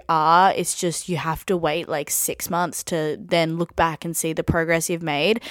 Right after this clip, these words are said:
And it does make it challenging. And I think that's why a lot of people don't go all in on a building phase, because it's not as exciting. It's not as glamorous. And that's, like, I even notice it with myself. A lot of people, when I am building, they,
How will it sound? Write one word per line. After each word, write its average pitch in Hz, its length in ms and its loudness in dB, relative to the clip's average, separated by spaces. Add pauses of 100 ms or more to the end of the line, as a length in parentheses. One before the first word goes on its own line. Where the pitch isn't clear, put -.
(240)
And 196 100 0
it 202 40 0
does 185 200 4
make 175 140 2
it 170 100 -4
challenging. 180 440 0
And 170 80 0
I 170 40 -2
think 175 140 -4
that's 170 180 -2
why 170 140 4
a 165 60 4
lot 160 160 4
of 160 80 0
people 170 320 0
don't 156 500 2
go 185 380 10
all 190 220 6
in 180 420 0
on 185 140 -2
a 175 60 -2
building 165 440 0
phase, 185 440 2
because 170 520 -2 (400)
it's 208 180 0
not 214 180 6
as 247 120 4
exciting. 202 720 0
It's 190 220 -4
not 185 160 0
as 226 120 2
glamorous. 180 680 0
And 185 180 -2
that's, 175 160 0
like, 185 160 -2 (120)
I 190 140 2
even 185 260 0
notice 175 300 0
it 185 60 -2
with 175 140 -6
myself. 170 420 -2
A 180 60 0
lot 170 160 2
of 170 80 -2
people, 170 460 0
when 175 420 0
I 165 500 0
am 170 140 -6
building, 185 580 2
they, 165 720 2